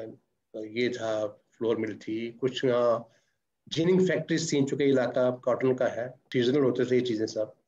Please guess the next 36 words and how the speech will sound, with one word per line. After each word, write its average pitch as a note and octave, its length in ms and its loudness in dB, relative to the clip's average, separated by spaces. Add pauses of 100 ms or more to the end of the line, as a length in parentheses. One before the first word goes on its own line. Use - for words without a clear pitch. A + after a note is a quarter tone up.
(140)
वहाँ G3+ 480 0
कोई B3+ 320 4 (400)
ट्रेड F#3 280 4
यूनियन G3+ 240 2
की F#3+ 80 2
तारीख D#3 360 0
नहीं D#3+ 200 2
थी C#3+ 80 0
साहिवाल G#2 440 -4
में। G2+ 140 -18 (540)
और B2 80 2
मज़े D3 260 4
की F3+ 60 4
बात E3+ 240 2
यह F3 80 4
है F3 60 0
कि F3 80 2
साहिवाल D3+ 440 2
से D#3+ 140 0
सिर्फ E3 220 0
चौबीस D3+ 320 0
मील D3+ 160 2
के C3 140 -2
फासले A#2 340 0
पर B2 160 0
उकाड़ा C#3+ 560 0
में B2 240 2 (500)
इंतहाई C#3+ 380 0
मजबूत F#3+ 540 2 (500)
यूनियन B2+ 520 4
थी A#2 320 -2
और A#2 220 0
ट्रेड A#2+ 160 0
यूनियन A2+ 200 0
मौजूद A2+ 440 0
थी। G#2 200 -10